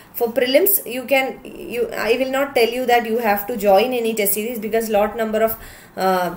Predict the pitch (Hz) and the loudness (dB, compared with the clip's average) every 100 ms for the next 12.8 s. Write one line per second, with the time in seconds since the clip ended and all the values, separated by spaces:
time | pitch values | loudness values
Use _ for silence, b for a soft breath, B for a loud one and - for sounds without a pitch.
0 | - 220 214 240 233 190 190 208 220 247 | 0 0 2 0 0 0 0 0 0 2
1 | 202 185 190 233 285 220 226 220 202 208 | 2 2 0 0 -2 0 0 2 0 2
2 | 196 202 196 180 226 302 202 208 226 220 | 0 2 0 -2 -4 -2 -2 2 2 2
3 | 226 226 214 202 202 202 202 196 202 208 | 0 -2 0 0 -4 -2 2 2 2 0
4 | 190 202 - B B B - 254 277 214 | 2 0 -4 B B B -4 -2 2 2
5 | 202 214 214 320 233 226 220 202 180 196 | 2 -2 -4 -6 -6 -2 0 2 2 2
6 | 208 185 349 427 B B - 254 - - | 2 2 2 -4 B B -10 -8 -6 2
7 | 269 294 254 254 359 440 311 247 269 269 | 4 4 4 2 2 2 2 0 0 0
8 | 214 247 330 - - 220 - 254 254 254 | 2 2 0 -4 -12 -12 -10 -8 -4 -2
9 | 277 392 392 226 240 233 233 240 240 240 | 6 6 6 4 2 -2 -4 -4 -2 0
10 | 214 202 233 247 240 226 190 190 233 214 | 2 2 0 -2 -2 2 2 4 0 0
11 | 208 226 233 233 220 277 269 220 220 240 | -2 -4 -4 -6 -2 0 0 0 -2 -2
12 | 240 202 254 233 185 196 - | -2 0 0 0 -2 -2 -4